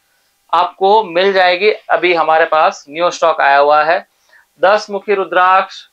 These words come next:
विष्णु जी के लिए माना जाता है, बहुत powerful रुद्राक्ष है, जबरदस्त benefit मिलता है। Specially अगर आप,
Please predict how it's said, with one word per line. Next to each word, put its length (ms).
विष्णु 280
जी 140
के 140
लिए 120
माना 220
जाता 280
है, 180
बहुत 320
powerful 420
रुद्राक्ष 540
है, 340
जबरदस्त 400
benefit 420
मिलता 300
है। 260
Specially 580
अगर 260
आप, 420